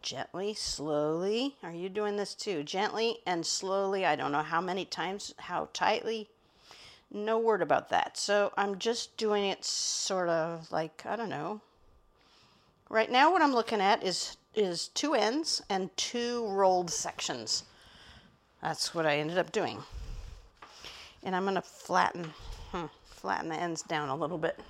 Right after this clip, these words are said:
Okay, strip number two.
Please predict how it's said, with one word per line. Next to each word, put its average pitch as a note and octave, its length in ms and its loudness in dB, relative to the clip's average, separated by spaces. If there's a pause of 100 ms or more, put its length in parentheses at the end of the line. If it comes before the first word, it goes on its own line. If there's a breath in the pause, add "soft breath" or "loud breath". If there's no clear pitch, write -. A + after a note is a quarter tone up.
(760 loud breath)
Okay, G3+ 600 6
strip - 420 -2
number A3 220 6
two. G#3 520 6